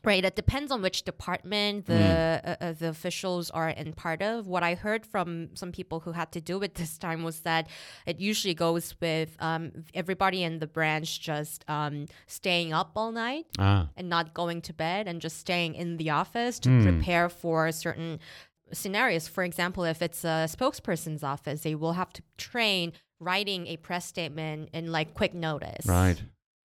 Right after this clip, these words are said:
Speaker 1: when there's
Speaker 2: Right.
Speaker 1: war.
Speaker 2: And there were, th-, presumably that means that, uh, a lot more yellow jackets than usual be-,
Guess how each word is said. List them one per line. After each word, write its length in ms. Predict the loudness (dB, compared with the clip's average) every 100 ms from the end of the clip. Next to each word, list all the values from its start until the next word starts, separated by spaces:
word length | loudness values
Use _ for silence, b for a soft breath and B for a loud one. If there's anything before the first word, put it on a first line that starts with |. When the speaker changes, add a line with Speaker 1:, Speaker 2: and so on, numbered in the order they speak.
| _ -2
Speaker 1:
when 140 | 4
there's 180 | 4 4
Speaker 2:
Right. 100 | 2
Speaker 1:
war. 420 | -2 -2 -6 -14 _ _ _
Speaker 2:
And 220 | 2 2 -4 2
there 160 | 4
were, 200 | 6 4
th-, 260 | 2 -6 -2
presumably 400 | 0 2 4 4
that 200 | 4 2
means 320 | 4 2 2
that, 280 | 0 0 2
uh, 380 | 4 6 4 2
a 80 | 2
lot 180 | 2 2
more 180 | 2 4
yellow 280 | 6 6
jackets 520 | 4 4 2 0 -4 -2
than 120 | 2
usual 420 | 2 0 -2 -2
be-, 200 | 0 -2